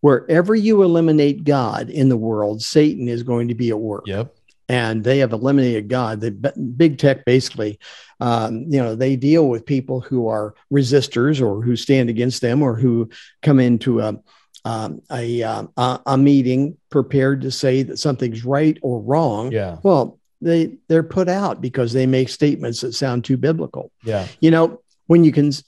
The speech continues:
Speaker 1: consider this about the, the multifaceted effects of Facebook and Google and others, and for so long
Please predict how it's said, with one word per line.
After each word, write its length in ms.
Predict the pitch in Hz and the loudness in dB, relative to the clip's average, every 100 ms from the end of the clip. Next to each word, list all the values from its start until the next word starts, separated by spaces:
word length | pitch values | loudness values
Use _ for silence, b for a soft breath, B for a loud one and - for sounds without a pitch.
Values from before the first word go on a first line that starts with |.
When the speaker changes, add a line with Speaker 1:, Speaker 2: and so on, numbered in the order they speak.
| _ | _
Speaker 1:
consider 500 | 165 143 220 214 160 | -10 0 2 4 2
this 340 | 139 131 110 | 2 0 -2
about 340 | 131 131 139 135 | -2 0 0 2
the, 220 | 123 107 b b | 2 0 b b
the 100 | 135 | 4
multifaceted 1300 | 139 160 202 196 185 185 175 160 160 147 139 135 - | 6 6 4 0 0 0 0 -2 -2 0 2 2 -2
effects 480 | 135 - 135 110 - | -8 -2 -2 -2 -6
of 120 | 113 | -4
Facebook 640 | 147 147 147 - 139 135 123 | 0 2 0 0 0 0 -2
and 180 | 107 107 | -4 0
Google 400 | 139 131 139 123 | 0 2 0 -2
and 140 | 117 | -4
others, 520 | 127 123 123 120 110 | -2 -2 0 0 -2
and 180 | 113 107 B B B B - | -4 -6 B B B B 2
for 140 | 147 | 4
so 280 | - - 170 | 4 4 6
long 600 | 180 165 147 113 113 113 | 6 6 4 0 -4 -10